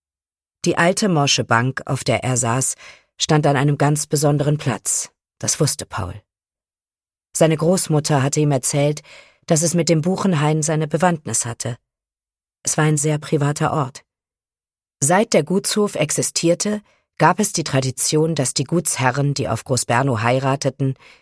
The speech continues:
ihre Namen in die Rinde eines der alten Baumriesen ritzten. Auch Hartwigs Vater und seine Frau hatten einst ihre Namen an einem dieser Stämme verewigt. Wenn es nach Paul ginge,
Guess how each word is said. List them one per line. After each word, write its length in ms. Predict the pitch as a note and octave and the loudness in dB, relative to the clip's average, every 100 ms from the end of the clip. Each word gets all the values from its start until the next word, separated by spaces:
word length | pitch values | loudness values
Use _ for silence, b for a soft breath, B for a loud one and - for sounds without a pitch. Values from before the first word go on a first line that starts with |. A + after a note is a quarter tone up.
| b _ | b _
ihre 180 | D#3+ D3+ | 2 4
Namen 380 | C#3+ C#3 D#3 E3+ | 4 2 2 0
in 180 | D3+ C#3 | 0 0
die 120 | A#2+ | 0
Rinde 340 | C3+ C#3 D3+ | 0 2 0
eines 340 | A#2 A#2+ B2+ - | 0 -2 -2 -2
der 140 | A2 | -2
alten 260 | A#2 - C3+ | -2 0 2
Baumriesen 560 | C3+ A2+ G#2 G#2 G2+ | 2 0 -4 -4 -6
ritzten. 520 | G2 - - - - _ _ _ _ _ _ _ _ _ _ _ _ _ _ - | -6 -8 -8 -10 -16 _ _ _ _ _ _ _ _ _ _ _ _ _ _ 0
Auch 220 | F3+ - | 0 2
Hartwigs 420 | F#3 F3 C#3 - | 0 0 -2 -2
Vater 400 | - A2+ - A2+ | 0 0 0 -4
und 100 | G#2+ | -2
seine 220 | A2+ A2+ A2 | -2 -2 -4
Frau 360 | - A#2+ B2 B B B B | 0 2 0 B B B B
hatten 240 | C#3 D3 | -2 0
einst 300 | C3 C3 - | 0 0 -2
ihre 180 | C#3+ C3+ | -4 0
Namen 420 | C3+ B2+ C3 C3 | 0 2 0 -2
an 180 | A#2+ C3 | -2 -4
einem 280 | A2 B2+ B2+ | -2 0 0
dieser 240 | C3+ B2 | -2 -2
Stämme 320 | A#2+ C#3+ B2+ B2+ | 0 0 0 -2
verewigt. 680 | B2 A#2 B2 B2+ - - - _ _ _ _ _ _ _ _ _ _ - | -6 -4 -4 -4 -6 -8 -12 _ _ _ _ _ _ _ _ _ _ -2
Wenn 140 | C#3 | 0
es 120 | B2+ | 0
nach 160 | A#2 - | -4 -6
Paul 300 | - F3 F3+ | 2 2 2
ginge, 320 | C3 C3 D#3 | 0 -2 -4